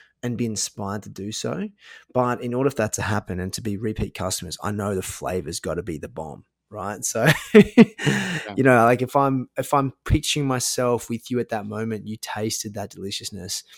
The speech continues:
Speaker 1: like, I can, I can, I can understand the feeling and the, you know, absolute, uh, emotive appeal and drawn to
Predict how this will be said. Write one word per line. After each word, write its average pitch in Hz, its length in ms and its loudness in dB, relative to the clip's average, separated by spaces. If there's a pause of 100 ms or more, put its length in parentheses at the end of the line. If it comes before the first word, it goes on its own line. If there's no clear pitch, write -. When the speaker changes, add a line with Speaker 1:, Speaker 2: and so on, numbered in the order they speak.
(800)
Speaker 1:
like, 113 220 -2
I 123 140 6
can, 120 200 -4 (140)
I 131 100 2
can, 131 260 -2
I 120 140 0
can 135 120 -2
understand 110 440 -4
the 98 40 -8
feeling 123 760 -4 (420)
and 110 160 -6
the, 104 260 -10 (640)
you 117 140 -12
know, 78 140 -14 (100)
absolute, 120 880 0 (800)
uh, 98 240 -6 (220)
emotive 127 1120 -2 (120)
appeal 127 680 -4
and 113 140 -8
drawn 120 440 -4
to 107 500 -4